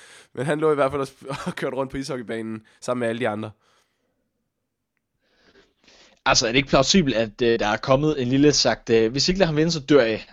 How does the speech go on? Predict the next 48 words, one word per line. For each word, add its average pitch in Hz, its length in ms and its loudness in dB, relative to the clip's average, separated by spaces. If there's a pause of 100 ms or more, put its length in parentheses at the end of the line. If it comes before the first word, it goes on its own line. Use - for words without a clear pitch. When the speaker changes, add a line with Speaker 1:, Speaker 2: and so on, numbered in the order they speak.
Speaker 2:
Og 143 80 -10
så - 80 -6
er 196 40 -2
det 165 100 -8
s-, - 160 -12
super 254 280 0
duper, 233 160 2
jamen, 165 200 -2
så 170 80 -4
skal 175 120 -6
vi 170 40 -2
nok 156 140 -2
tabe. 143 220 0 (1300)
Speaker 1:
Jeg 147 100 -4
tror, 220 180 -2
det 180 80 -4
er 160 40 0
noget 156 120 2
af 180 40 -2
den 147 120 -6
stil, 175 300 -14
at, 127 200 -8
at 120 280 -8
det 135 100 -10
kører, 143 220 -4
men 151 120 -6
jeg 151 100 -2
synes 175 180 -10
bare, 175 140 0
at 170 80 -2
det 160 80 -2
var 147 60 -2
så 151 100 -6
smuk 170 280 -2
en 170 60 -6
lille 170 160 -4
historie, 165 460 -4
at, 123 200 -2
at 123 160 -6
mens 170 200 -4
at 160 100 -10
det 135 80 -6
hele 175 220 -6
er 156 40 -4
ved 139 100 -4
at 147 80 -4
gå - 100 -10
ned, 160 200 -4